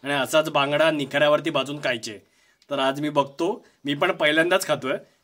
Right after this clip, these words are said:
की असा जो रॉ बांगडा आहे तो असा निखाऱ्यावरती फक्त मीठ लावून कसा लागतो ते. तर आधी बघूया, साल काढताय त्याची.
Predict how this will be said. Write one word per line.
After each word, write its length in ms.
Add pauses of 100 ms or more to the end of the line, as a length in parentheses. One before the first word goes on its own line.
(120)
की 80
असा 280
जो 160
रॉ 200
बांगडा 320
आहे 140 (100)
तो 80
असा 140
निखाऱ्यावरती 720 (460)
फक्त 200
मीठ 360
लावून 220
कसा 260
लागतो 340
ते. 100
तर 840
आधी 240 (520)
बघूया, 340 (4000)
साल 320
काढताय 360
त्याची. 320